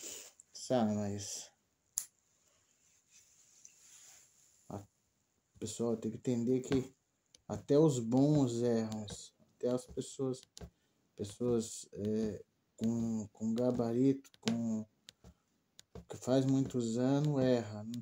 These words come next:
tem essa. A pessoa só não vai errar quando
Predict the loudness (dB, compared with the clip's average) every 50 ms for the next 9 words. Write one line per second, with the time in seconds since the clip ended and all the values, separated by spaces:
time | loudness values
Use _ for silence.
0 | -6 -4 -2 0 0 0 0 -2 -2 -6 -8 -14 -16 -18 -20 -20 _ _ _ _
1 | _ _ _ _ -20 -20 _ _ -20 -20 _ _ _ _ _ _ _ -20 -20 _
2 | _ -16 -16 -16 _ _ _ _ -20 -20 -20 -20 _ _ -4 -4 -4 -6 -14 -12
3 | -6 -2 -2 -2 -2 -2 0 0 0 0 0 0 2 2 2 4 4 6 6 4
4 | 4 2 4 4 6 6 4 4 0 -10 _ -20 -20 _ _ -10 -10 -10 -12 _
5 | _ _ _ _ _ _ -20 -20 _ -16 -16 -16 _ _ -2 0 4 4 6 6
6 | 6 6 6 4 4 0